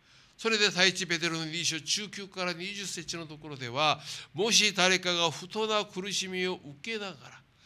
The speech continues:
神の御前における良心の上に悲しみ絶えるなら、それは神に喜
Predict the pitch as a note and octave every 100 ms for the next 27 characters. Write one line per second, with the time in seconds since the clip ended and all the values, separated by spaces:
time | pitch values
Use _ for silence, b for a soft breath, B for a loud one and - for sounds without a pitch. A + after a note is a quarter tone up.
0 | B B B - C#3 C#3 C3+ C3 C3 C3
1 | C3+ C3+ C3 C3 C3 C#3 C3+ C3 D3+ F3+
2 | F3 E3+ E3+ E3 D#3+ D#3 D3 C#3 B B
3 | B - - D3+ G#3 G3+ G3+ F#3+ F#3 -
4 | - A3 G#3+ F#3 F3 - - _ _ _
5 | _ _ b b b - B2+ A2+ G#2+ A2+
6 | A2+ - D3+ G3 F3+ F#3 F#3 F#3 B B
7 | - A2+